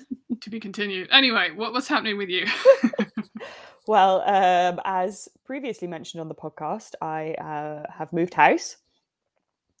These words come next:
Speaker 2: Or, like, I was, you know, decorating my house, and I have now finally moved in. So I
Speaker 1: Hooray!
Speaker 2: moved all my
Speaker 1: Congratulations.
Speaker 2: things.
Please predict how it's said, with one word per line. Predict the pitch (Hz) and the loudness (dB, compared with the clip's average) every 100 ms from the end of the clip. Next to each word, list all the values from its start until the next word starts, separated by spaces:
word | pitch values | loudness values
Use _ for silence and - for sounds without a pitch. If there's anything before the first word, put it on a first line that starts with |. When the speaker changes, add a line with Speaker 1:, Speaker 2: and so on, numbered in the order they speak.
| - | 4
Speaker 2:
Or, | 185 | 6
like, | 160 170 | 6 6
I | |
was, | 175 165 - | 4 4 -2
you | 175 | -6
know, | 143 143 _ 175 | -6 -14 _ -2
decorating | 185 170 175 156 160 | -2 0 0 0 -2
my | 147 | -4
house, | 151 143 170 - - _ _ _ | -4 -4 -4 -6 -14 _ _ _
and | 170 | -4
I | 175 | -2
have | 185 175 | 0 0
now | 196 208 214 | 2 2 0
finally | 220 214 220 226 | 0 0 2 0
moved | 226 226 269 | 0 0 2
in. | 277 143 _ _ _ _ - | 0 -2 _ _ _ _ -6
So | 302 | -2
I | 392 381 | -2 0
Speaker 1:
Hooray! | 165 185 | 2 2
Speaker 2:
moved | 202 208 190 | 2 0 0
all | 196 | 0
my | 190 185 | 2 0
Speaker 1:
Congratulations. | 185 | 0
Speaker 2:
things. | 165 160 220 - | 0 0 -4 -8